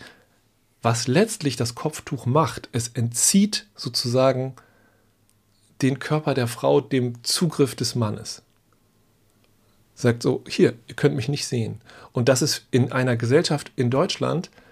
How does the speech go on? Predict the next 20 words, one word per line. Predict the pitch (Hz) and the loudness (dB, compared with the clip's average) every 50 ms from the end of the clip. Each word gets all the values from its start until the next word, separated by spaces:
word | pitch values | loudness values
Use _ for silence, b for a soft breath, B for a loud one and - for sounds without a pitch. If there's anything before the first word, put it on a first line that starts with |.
| b b b b b b b b b b b b b b _ _ _ _ _ | b b b b b b b b b b b b b b _ _ _ _ _
in | - 117 117 | 0 2 4
der | 127 131 131 123 123 123 | 6 6 6 6 4 2
die | - - - 131 123 127 | -2 -4 -6 -6 -6 -4
krass | - - 170 175 - - | -2 0 0 0 2 0
sexualisiert | 180 160 - - 170 160 143 127 131 151 156 160 - | -2 -2 0 0 2 2 2 2 2 2 2 2 2
ist, | 131 143 - - | 0 -2 -2 0
ja, | - 120 120 120 | 0 0 0 0
wo | 135 | -2
Frauen | 120 - - - 123 131 143 143 | -4 -4 -2 2 2 4 2 2
an | - 139 120 131 | 0 -2 -2 0
jeder | 131 131 143 139 127 - | 0 2 2 2 0 0
Ecke | 135 - - 143 143 143 143 - - _ - | -4 -2 0 2 2 2 0 -4 -12 _ -6
halbnackt | - - 110 - - 139 135 135 - - - - | 0 0 0 0 2 0 -2 -2 -2 -6 -14 -14
auf | - - | -10 -8
irgendwelche | - 139 139 131 127 117 127 127 127 123 123 - - - - - - - - - 214 - - _ - | -6 -4 -2 -2 -2 0 0 0 0 -2 -4 -6 -12 -20 -20 -20 -20 -20 -20 -20 -20 -20 -20 _ -14
Handwerker-L | - - - 175 - - 127 113 - 123 127 117 | -6 -6 -6 -2 2 2 2 2 2 0 0 0
K | 113 117 110 | 2 2 2
Ws | 113 110 - | 0 0 -2
gedruckt | - 117 117 120 117 - - | -4 -4 -4 -6 -6 -2 0
werden, | 113 113 127 156 170 | 0 0 2 0 -2